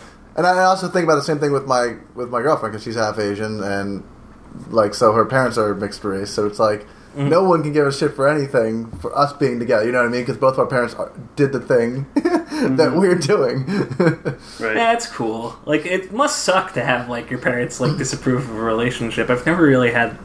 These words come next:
Speaker 2: that happen.
Speaker 3: Yeah, what a setback, too, because it's, like, so small a thing, but it could just, like, stop a relationship with your parents dead in its
Speaker 1: Yeah.
Speaker 3: tracks, you know?
Speaker 1: I mean, I, I don't think I could have a, like, a really solid relationship with a girl if I didn't get along with her parents, or vice versa. Like,
Speaker 3: Yeah.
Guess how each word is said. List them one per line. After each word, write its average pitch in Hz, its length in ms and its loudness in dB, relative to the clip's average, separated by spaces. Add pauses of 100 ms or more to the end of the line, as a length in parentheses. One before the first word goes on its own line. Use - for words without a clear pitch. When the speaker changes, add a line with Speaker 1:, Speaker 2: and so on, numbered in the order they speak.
(200)
Speaker 2:
that 113 180 -2
happen. 113 460 -6 (240)
Speaker 3:
Yeah, 240 180 2
what 208 180 2
a 262 60 0
setback, 170 560 0
too, 156 320 2
because 143 300 0
it's, 135 160 -6
like, 135 200 2
so 202 240 0
small 165 380 2
a 143 40 2
thing, 143 500 0
but 123 200 0
it 131 120 -2
could 131 180 -2
just, 120 220 -8
like, 104 260 0
stop - 680 0
a 120 160 -2
relationship 131 640 -2
with 117 140 -8
your 117 100 -4
parents 113 340 0
dead 110 200 -2
in 110 80 -8
its 139 100 -2
Speaker 1:
Yeah. 135 100 0
Speaker 3:
tracks, 107 360 -2
you 101 60 -14
know? 110 100 -6
Speaker 1:
I 170 40 0
mean, 247 100 2
I, 220 60 2 (240)
I 151 40 2
don't 180 120 0
think 147 140 0
I 139 60 2
could 139 120 0
have 139 160 2
a, 127 120 -2 (280)
like, 120 180 2
a 113 40 2
really 113 400 2 (240)
solid 117 300 2
relationship 110 240 0
with 107 100 -6
a 110 40 -2
girl 104 200 4
if 98 80 0
I 107 60 4
didn't 101 120 0
get 107 80 0
along 92 160 0
with 87 80 -6
her 76 60 -6
parents, 98 400 -6
or 95 80 -4
vice 90 240 -4
versa. 98 320 -4
Like, 95 200 -6
Speaker 3:
Yeah. 135 280 0